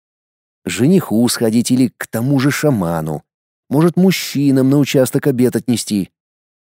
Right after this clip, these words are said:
Наконец, возле дома показался молодой абориген. По фигуре классический человек земли. Коренастый, приземистый, с жилистыми руками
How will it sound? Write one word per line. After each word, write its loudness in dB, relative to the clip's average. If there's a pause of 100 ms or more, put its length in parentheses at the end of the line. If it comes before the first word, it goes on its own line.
(920)
Наконец, 0
возле 2
дома 2
показался 0
молодой 2
абориген. -4 (640)
По -8
фигуре 0
классический 0
человек 0
земли. -4 (320)
Коренастый, 0 (100)
приземистый, 0 (300)
с -6
жилистыми 0
руками 0